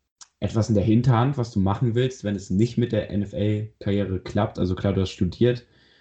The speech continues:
ähm, aber war wirklich die ganze Zeit der volle Fokus nur auf, äh, Football und, äh, rechnest du dann jetzt eben auch fest damit, Kicker Nummer eins, äh, zu werden?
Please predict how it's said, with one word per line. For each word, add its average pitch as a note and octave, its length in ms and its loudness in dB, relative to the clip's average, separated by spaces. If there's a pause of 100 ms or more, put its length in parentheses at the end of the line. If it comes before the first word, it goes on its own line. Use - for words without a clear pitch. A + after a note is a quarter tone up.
(320)
ähm, G#2 380 4
aber G#2 220 2
war G#2 140 2
wirklich G2+ 200 -6
die G2+ 80 -2
ganze G#2+ 160 0
Zeit G#2+ 100 -2
der G2+ 60 0
volle G#2+ 240 2
Fokus G#2+ 400 -2
nur G2 320 -2
auf, F#2+ 280 -6
äh, F#2+ 200 -2
Football G#2+ 640 0 (480)
und, G2 400 -2
äh, - 40 -6
rechnest F#2+ 680 -2
du G2+ 60 2
dann G2 160 2
jetzt F#2+ 140 -4
eben F#2+ 280 0
auch F#2 320 -6
fest - 220 -2
damit, G2+ 380 0 (100)
Kicker - 240 0
Nummer G2+ 260 4
eins, A#2 560 -2
äh, A#2 160 0
zu A2 220 -4
werden? A#2+ 240 0